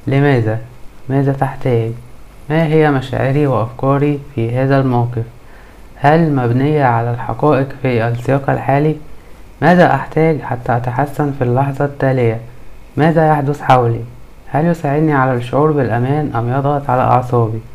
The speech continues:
ماذا أحتاج؟ ما هو تأثيري على الآخرين؟ ما هو تأثير الآخرين علي؟ ماذا أحتاج من نفسي؟ ماذا أحتاج من الآخرين؟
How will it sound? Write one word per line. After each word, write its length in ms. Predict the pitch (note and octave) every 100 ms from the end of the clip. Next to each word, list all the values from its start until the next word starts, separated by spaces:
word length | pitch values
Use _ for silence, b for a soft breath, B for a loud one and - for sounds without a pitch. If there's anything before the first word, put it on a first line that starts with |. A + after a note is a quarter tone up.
| - - - -
ماذا 280 | C3+ D3 C#3+
أحتاج؟ 480 | B2+ - C3 A#2+ G#2+ - - b b b b - -
ما 200 | C3 D#3
هو 180 | D#3+ D#3+
تأثيري 480 | D#3 B2 B2 C#3 C#3
على 240 | B2 A#2
الآخرين؟ 680 | G#2 A#2 B2 A#2+ A#2+ A2 A2+ - - - -
ما 120 | C3+
هو 280 | D3+ D3+ D3+
تأثير 420 | D3 A2+ - C3
الآخرين 560 | C3 A2 B2 B2 B2 C3
علي؟ 520 | A#2+ A#2+ A#2 G#2+ G#2 A2+ B B B B B -
ماذا 360 | D3+ D#3 D3
أحتاج 360 | A#2+ A#2+ C#3+ C#3+
من 220 | C3+ B2+
نفسي؟ 400 | A#2+ A#2+ - G#2+ - - - - - -
ماذا 280 | C#3 D#3 D3+
أحتاج 380 | C3 - D3+ D3+
من 140 | C#3
الآخرين؟ 680 | B2 G#2 B2 B2+ B2 A#2+ A2